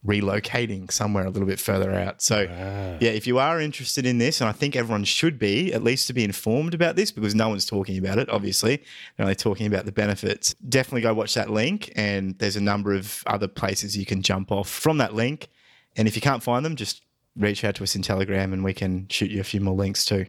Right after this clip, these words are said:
Speaker 2: And do send any links that you come across, uh, into our Telegram, 'cause other people who are listening to the show would love to see it.
Speaker 1: Definitely, definitely.
Speaker 2: Mm. So what else,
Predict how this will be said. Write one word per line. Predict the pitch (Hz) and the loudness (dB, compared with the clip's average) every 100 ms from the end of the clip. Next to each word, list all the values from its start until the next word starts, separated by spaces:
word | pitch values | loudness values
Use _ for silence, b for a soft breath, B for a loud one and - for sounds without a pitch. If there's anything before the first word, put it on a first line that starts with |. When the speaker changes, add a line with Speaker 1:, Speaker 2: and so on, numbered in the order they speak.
| - | 0
Speaker 2:
And | 175 160 | 0 4
do | 240 240 | 4 4
send | - 170 | 4 2
any | 156 135 | 4 2
links | 104 123 131 | 2 2 0
that | 117 | 0
you | 95 180 | 2 2
come | 185 | 2
across, | 113 - 92 - | -2 0 2 2
uh, | 107 107 | 0 0
into | 123 131 | 0 0
our | 113 | 2
Telegram, | 147 147 113 95 | 2 2 0 0
'cause | - 104 98 - - 175 | 0 0 0 -2 -2 -2
other | 151 | 0
people | 143 139 139 | 0 0 2
who | |
are | 123 | 2
listening | - 123 | 2 0
to | 107 | 2
the | 104 | 2
show | 135 139 | 2 0
would | 104 | 2
love | 120 139 | 0 0
to | 110 | 0
see | - | 0
it. | 139 - _ - | 0 -4 _ -2
Speaker 1:
Definitely, | 104 - 95 87 - _ | -2 0 -4 -4 -8 _
definitely. | - 98 143 117 87 | -2 2 2 2 0
Speaker 2:
Mm. | - - | 0 2
So | 233 | 2
what | 208 208 294 | 2 0 2
else, | 285 | 2